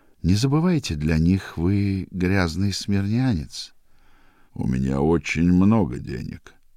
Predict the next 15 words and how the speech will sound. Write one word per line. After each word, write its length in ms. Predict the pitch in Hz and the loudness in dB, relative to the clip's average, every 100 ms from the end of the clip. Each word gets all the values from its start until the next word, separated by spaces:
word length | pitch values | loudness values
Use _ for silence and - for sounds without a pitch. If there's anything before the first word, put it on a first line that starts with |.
| _ _ _ - - | _ _ _ -20 -8
«Ну 160 | - 117 | -2 0
хорошо, 640 | - 147 143 - - 90 - - - - | -2 -6 -6 -8 -10 -14 -16 -20 -16 -8
я 180 | 117 | -6
подумаю. 560 | 127 131 107 71 - - - _ - - - _ _ _ - | -2 -2 -2 -4 -6 -10 -18 _ -20 -20 -20 _ _ _ -4
Только 300 | 104 90 98 | -4 0 2
не 120 | 98 | 2
считайте, 540 | - 107 156 165 - | 0 -4 -2 -4 -4
что 220 | 80 - | -8 -2
я 180 | 80 78 | 0 2
вам 300 | 78 80 78 | 0 0 -2
подал 380 | - 85 78 80 | -2 -2 0 0
надежду, 640 | 82 80 82 69 67 71 | 2 0 -2 -6 -6 -8
ладно?» 500 | 82 139 147 73 67 - - - _ - - - - - _ _ | -4 -4 -4 -6 -8 -16 -20 -20 _ -20 -20 -20 -20 -20 _ _
Раздался 640 | - 71 71 78 78 - 85 | -4 -2 0 0 0 0 0
звонок. 580 | 85 95 101 64 - | 2 2 2 -2 -10